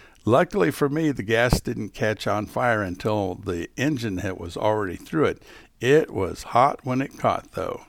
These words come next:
My car came off the rack and Jake made change for the twenty I gave him. He was still thinking about that time."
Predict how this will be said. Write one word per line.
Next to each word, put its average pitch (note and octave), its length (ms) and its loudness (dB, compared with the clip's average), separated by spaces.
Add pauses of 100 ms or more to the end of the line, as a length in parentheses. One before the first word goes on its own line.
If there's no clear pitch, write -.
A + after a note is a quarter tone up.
(540)
My G2+ 200 0
car D3 400 0
came B2 280 0
off A#2 380 0
the G#2 80 0
rack G#2+ 480 0
and F2+ 240 -8
Jake A2 320 -2
made G#2+ 340 -8
change A2 400 -4
for - 160 -6
the F2+ 160 -8
twenty A#2+ 380 -2
I G2+ 160 -2
gave G#2 320 -2
him. B2+ 300 -2 (520)
He D#3 200 2
was A2 360 -2
still E3 420 0
thinking C3 360 -2
about F#2+ 360 -4
that G2 260 -4
time." F2 420 -4